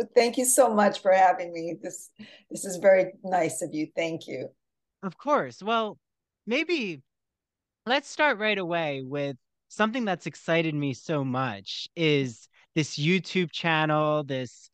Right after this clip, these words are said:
Speaker 1: Oh.
Speaker 2: Instagram you created with Actors Director. And I'm just wondering, have you always, maybe even without that phrase, seen yourself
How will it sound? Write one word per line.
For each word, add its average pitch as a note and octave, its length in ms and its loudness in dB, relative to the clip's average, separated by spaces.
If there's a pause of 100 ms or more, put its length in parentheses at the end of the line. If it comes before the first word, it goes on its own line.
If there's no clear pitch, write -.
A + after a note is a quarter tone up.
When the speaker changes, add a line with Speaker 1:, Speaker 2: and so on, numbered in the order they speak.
Speaker 1:
Oh. F3+ 220 -12
Speaker 2:
Instagram F3 840 4
you E3 140 2
created D#3 480 0
with C3+ 260 -8
Actors D3+ 580 -4
Director. C3 840 -6
And C#3+ 420 -6 (500)
I'm B3+ 160 2
just D4+ 240 -4
wondering, C#3 720 -2 (420)
have G3+ 240 0 (200)
you G#3+ 240 -2
always, A3+ 840 0 (460)
maybe C4 300 2 (140)
even G#3 240 -2
without F3+ 440 0
that D3+ 220 -2 (160)
phrase, A2+ 800 -6 (360)
seen E3+ 420 0
yourself A3 600 0